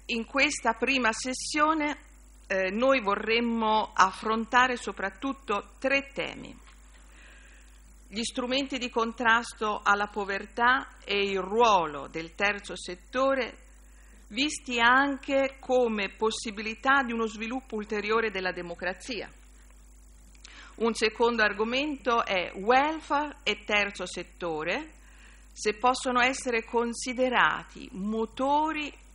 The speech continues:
di un nuovo tipo di sviluppo e come. Il terzo punto è la cittadinanza attiva e il volontariato, se possono essere come risorsa di democrazia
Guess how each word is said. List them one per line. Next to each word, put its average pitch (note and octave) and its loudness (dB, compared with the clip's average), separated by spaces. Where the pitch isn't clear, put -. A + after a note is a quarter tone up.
di F#3 -10
un A#3+ 0
nuovo A3+ 2
tipo F#3+ -8
di G#3 -8
sviluppo F3+ -10
e A3 -2
come. C#3+ -14
Il A3+ -6
terzo A#3 2
punto D4+ -2
è G#3+ 0
la F#3+ 2
cittadinanza G3+ -2
attiva G3 -6
e - 2
il F3 -2
volontariato, A3 0
se - -4
possono B3 4
essere G#3+ -2
come F#3 -4
risorsa G3+ -4
di F#3 -8
democrazia F#3 -4